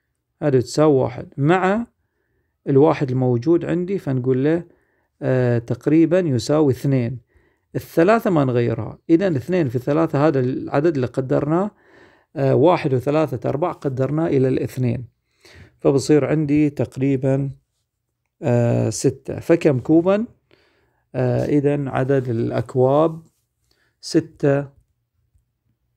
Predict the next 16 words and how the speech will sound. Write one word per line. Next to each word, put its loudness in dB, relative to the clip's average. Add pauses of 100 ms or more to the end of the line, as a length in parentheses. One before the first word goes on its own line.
(760)
أكواب -2 (1000)
من 0 (340)
الحليب. -6
نحتاج -6
إلى -4
ستة، -6 (640)
آه، 0
أكواب 2
من -2
الحليب -2
تقريبا، -2
لازم -2
نقول 0
له -2
وين -2
تقريبا. -12